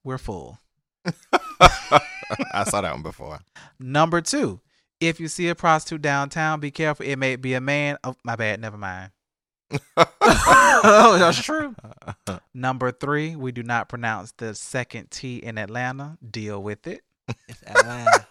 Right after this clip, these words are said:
Speaker 3: <laughs>
Speaker 1: Number four, tip your Waffle House servers well.
Speaker 2: Mm-hmm.
Speaker 1: Number five, shut up. We
Speaker 2: Shut
Speaker 1: already
Speaker 2: up.
Speaker 1: know traffic sucks. Number six, it's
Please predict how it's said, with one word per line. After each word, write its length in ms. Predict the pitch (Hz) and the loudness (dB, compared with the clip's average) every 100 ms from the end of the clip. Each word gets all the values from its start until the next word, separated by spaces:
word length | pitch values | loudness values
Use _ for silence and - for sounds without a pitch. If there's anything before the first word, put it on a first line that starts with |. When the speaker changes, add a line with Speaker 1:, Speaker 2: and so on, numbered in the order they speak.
| - | 0
Speaker 3:
<laughs> 920 | - - _ _ _ _ _ _ _ | 0 0 _ _ _ _ _ _ _
Speaker 1:
Number 360 | 127 139 143 127 | -6 -4 -4 -6
four, 400 | - 165 160 170 | -4 -2 -2 -2
tip 260 | - 139 135 | -6 -6 -6
your 120 | 120 | -4
Waffle 320 | 117 120 127 | -4 -4 -4
House 220 | 131 123 | -4 -4
servers 420 | - 131 120 120 127 | -6 -8 -8 -14 -10
well. 480 | 143 147 151 196 _ _ _ _ - | -6 -6 -8 -14 _ _ _ _ -10
Speaker 2:
Mm-hmm. 420 | 95 98 104 320 453 _ _ - _ _ 117 | -6 -4 -2 -4 -10 _ _ -20 _ _ -14
Speaker 1:
Number 240 | 113 113 | -10 -10
five, 520 | - 135 131 131 127 - | -2 2 4 2 -2 -10
shut 340 | - 151 135 | -4 0 2
up. 280 | 143 170 - _ _ _ _ - 117 | 2 -2 -8 _ _ _ _ -18 -6
We 80 | |
Speaker 2:
Shut 100 | 113 | -2
Speaker 1:
already 120 | 143 120 | 0 -2
Speaker 2:
up. 60 | |
Speaker 1:
know 140 | 127 127 | -4 -4
traffic 380 | 147 131 123 | -2 -2 -4
sucks. 580 | - 165 180 - - - _ _ _ _ _ _ _ _ _ _ | -6 -4 -4 -6 -14 -16 _ _ _ _ _ _ _ _ _ _
Number 280 | 120 123 120 | -6 -4 -4
six, 580 | 113 - 208 254 - - - | -4 -2 -2 -2 -10 -12 -10
it's 180 | 120 | -10